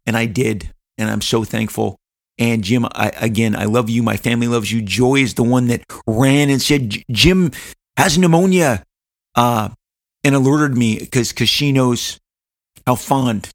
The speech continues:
how truly fond I am of you. And so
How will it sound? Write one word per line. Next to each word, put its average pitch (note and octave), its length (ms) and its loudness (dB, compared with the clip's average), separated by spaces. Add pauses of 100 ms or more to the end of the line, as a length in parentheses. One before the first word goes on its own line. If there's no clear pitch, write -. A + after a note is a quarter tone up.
how A2 60 -2
truly C3+ 360 -2
fond A#2+ 440 0 (100)
I A#2 80 0
am A#2 200 0
of G#2 80 -4
you. F#2+ 260 -6 (100)
And A2 420 -2 (380)
so A#2+ 420 2